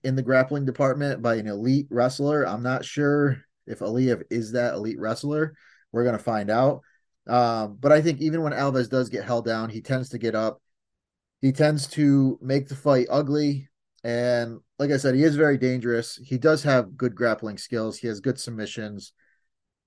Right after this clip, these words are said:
He's a U F C vet. He's fought some really high-level guys. I think he gets the job done here. I like him as an underdog, um, against a debuting fighter who I think may have,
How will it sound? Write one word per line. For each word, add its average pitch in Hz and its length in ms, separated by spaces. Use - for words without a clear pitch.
He's 135 160
a 123 40
U 151 160
F 143 100
C 139 180
vet. 117 340
He's 113 160
fought 117 220
some 110 160
really 127 240
high-level 117 460
guys. 104 640
I 135 120
think 151 160
he 143 80
gets 151 180
the 147 100
job 131 300
done 131 180
here. 127 460
I 98 80
like 120 300
him 147 120
as 135 180
an - 80
underdog, 123 680
um, 101 540
against 113 260
a 110 60
debuting 120 480
fighter 120 480
who 143 280
I 117 80
think 139 260
may 143 200
have, 156 220